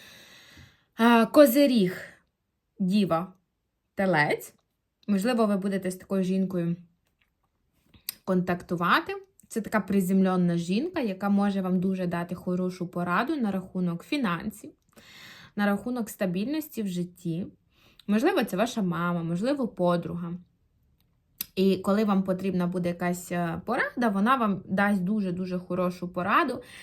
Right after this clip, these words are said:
А взагалі це про те, що, е, з фінансами у вас буде все, е, стабільно.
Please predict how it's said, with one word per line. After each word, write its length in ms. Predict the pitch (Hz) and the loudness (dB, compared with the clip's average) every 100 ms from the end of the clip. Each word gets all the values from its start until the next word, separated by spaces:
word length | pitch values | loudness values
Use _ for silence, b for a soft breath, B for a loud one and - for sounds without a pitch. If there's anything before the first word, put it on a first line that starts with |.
| B B | B B
А 80 | |
взагалі 420 | 214 220 262 294 370 508 | -2 0 0 2 2 0
це 80 | 285 | -2
про 200 | - 226 | -4 -6
те, 220 | 220 262 | -4 -4
що, 380 | 262 - 202 202 202 B B B | -6 -6 -2 -2 -4 B B B
е, 60 | 208 | -4
з 120 | - | -2
фінансами 600 | 262 285 440 480 262 214 | 0 2 2 0 0 0
у 40 | |
вас 180 | 202 214 | 0 -2
буде 240 | 208 214 | -2 -2
все, 240 | 196 190 208 | -2 -4 -2
е, 520 | 190 - 185 180 185 | -2 -4 -6 -6 -6
стабільно. 640 | - 226 196 180 233 440 | -4 0 2 2 0 0